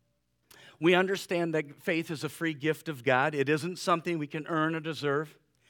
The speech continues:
But to walk it is gonna take courage.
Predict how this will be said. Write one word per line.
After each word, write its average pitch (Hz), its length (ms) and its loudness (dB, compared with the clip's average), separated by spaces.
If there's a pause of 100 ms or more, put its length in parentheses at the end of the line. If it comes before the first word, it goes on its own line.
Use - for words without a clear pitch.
(720)
But 147 180 -2
to 156 120 -2
walk 170 440 4
it 196 220 -2
is 143 160 -2
gonna 147 240 -4
take 147 380 -8
courage. 113 520 -8